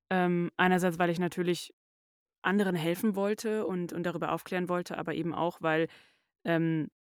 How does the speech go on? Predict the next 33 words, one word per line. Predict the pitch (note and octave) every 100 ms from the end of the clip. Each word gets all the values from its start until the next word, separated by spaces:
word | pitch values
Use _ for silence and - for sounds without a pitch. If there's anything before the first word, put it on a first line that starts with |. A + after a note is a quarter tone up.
| _ _ _
mir | - F3+ F#3+
das | F3+
total | - - E3
viel | E3 F#3 F3+ F#3+ F#3
gegeben | E3+ E3+ E3 F#3+ F3
hat, | F3+ F3+ - -
ähm, | E3 E3 E3 D#3+ D#3
das | D#3+ D#3+
alles | - D#3+ E3+
noch | E3 D#3+
mal | E3 D#3
zusammenzufassen | E3 D#3 E3 F3+ F#3 F3
und | E3+
wie |
du | F3
sagst, | D#3+ E3 -
in | D#3+
eigenen | D3 E3+ E3+ D#3
Worten | D#3 F3 E3
wiederzugeben. | E3+ E3+ - C#3+ D#3 D#3+ D3+ - _ _ _ _ _
Also, | E3 D#3
ich | -
glaube, | E3 E3+ - -
in | - F3
den | F3 F3+ G3+
Punkt | - F#3+ G3 - - _
kann | - F#3 F3
auch | E3
auf | E3+ -
jeden | F3 F#3+
Fall | - E3+ E3+ E3+ - _ _ _
das | F3 - E3
Werkzeug | E3 - - F3